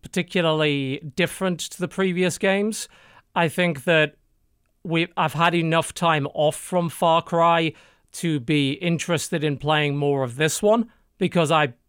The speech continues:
didn't play much of Primal beyond, I mean, I didn't play any Primal beyond what I did the video on. So really, it's been a couple of years since I've played a Far Cry game,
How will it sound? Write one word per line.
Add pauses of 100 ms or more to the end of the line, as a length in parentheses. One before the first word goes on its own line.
(100)
didn't
play
much
of
Primal
beyond,
I
mean,
I
didn't
play
any
Primal
beyond
what
I
did
the
video
on. (1400)
So
really,
it's
been
a
couple
of
years
since
I've
played
a
Far
Cry
game,